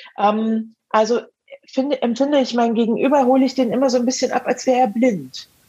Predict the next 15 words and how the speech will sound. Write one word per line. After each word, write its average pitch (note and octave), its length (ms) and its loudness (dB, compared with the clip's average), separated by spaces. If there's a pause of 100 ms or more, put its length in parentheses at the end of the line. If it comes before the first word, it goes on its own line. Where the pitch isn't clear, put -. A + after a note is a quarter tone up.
(220)
Also G#3+ 200 0
wir A#3+ 120 2
haben D4 180 -4
zum C4 180 -6
Beispiel B3+ 400 0
auf A3+ 160 -4
der A#3 340 -2 (140)
Intensivstation, A3 840 0
da F#3+ 100 2
sind G#3 120 2
wir A3 100 0
Dauergast, E3+ 840 0
regelmäßig A#3+ 760 0
Kinder A3 380 0
von, G3+ 460 -2